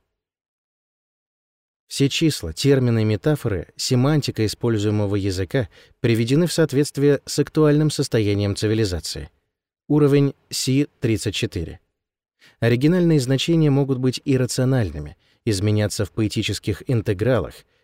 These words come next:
и заканчиваться вопросительным знаком. Любой написанный текст лишь в определенной мере соответствует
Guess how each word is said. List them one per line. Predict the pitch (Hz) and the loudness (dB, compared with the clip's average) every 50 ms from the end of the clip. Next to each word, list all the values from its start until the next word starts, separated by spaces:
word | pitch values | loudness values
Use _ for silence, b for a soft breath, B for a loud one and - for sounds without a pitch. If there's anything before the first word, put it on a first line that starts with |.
| _ _ | _ _
и | - | -2
заканчиваться | 165 156 165 156 - 180 170 160 - 165 156 147 - - 147 135 117 | 0 0 0 0 0 0 0 0 0 0 0 0 0 0 0 0 0
вопросительным | 113 107 123 110 - 113 107 - 110 101 - 101 98 101 98 | 0 -2 -2 -2 -2 -2 -2 -2 -4 -4 -4 -4 -2 -2 -2
знаком. | 90 85 95 90 80 - - - 78 - _ _ _ _ _ _ _ _ _ _ _ _ _ _ _ _ _ _ _ _ | -4 -4 -6 -6 -8 -8 -12 -18 -20 -20 _ _ _ _ _ _ _ _ _ _ _ _ _ _ _ _ _ _ _ _
Любой | - 107 120 120 143 180 | 0 0 2 2 4 4
написанный | 175 175 156 - 160 - - 139 139 127 | 4 2 2 0 -2 0 0 2 2 2
текст | 113 - 143 147 - - - - - - - | 2 2 2 2 2 -2 -8 -12 -12 -8 -2
лишь | 127 127 139 127 - | 0 0 0 0 0
в | 131 | 0
определенной | 127 127 - 127 117 117 120 127 120 110 107 104 101 | 0 0 0 0 0 2 2 2 2 2 2 0 0
мере | 104 117 135 143 143 | 0 0 0 0 0
соответствует | - - 139 127 - 101 104 110 107 - - 110 110 110 110 - b | 0 0 -2 -2 0 0 0 0 0 -2 -2 0 0 0 -2 -4 b